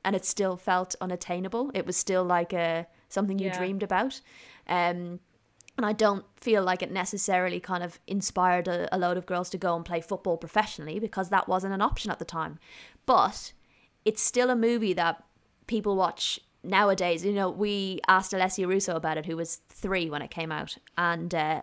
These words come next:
Speaker 1: she was like, "Oh yeah, I, I used to watch that growing up. I love that movie." And for people of her generation, watching that movie would inspire you in a different way, because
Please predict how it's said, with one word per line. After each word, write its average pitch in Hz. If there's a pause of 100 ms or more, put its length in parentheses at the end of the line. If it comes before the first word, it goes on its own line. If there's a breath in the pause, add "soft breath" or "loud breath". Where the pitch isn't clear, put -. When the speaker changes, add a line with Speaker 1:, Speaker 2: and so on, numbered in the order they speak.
(140)
Speaker 1:
she -
was 190
like, 180
"Oh 233
yeah, 226
I, 185
I 190
used 220
to 196
watch 214
that 175
growing 170
up. 165
I 180
love 185
that 190
movie." 180 (400 loud breath)
And 196 (100)
for -
people 220
of 190
her 247
generation, 175 (440)
watching 208
that 180
movie 196 (500 soft breath)
would 202
inspire 180
you 165
in 165
a 156
different -
way, 165
because 196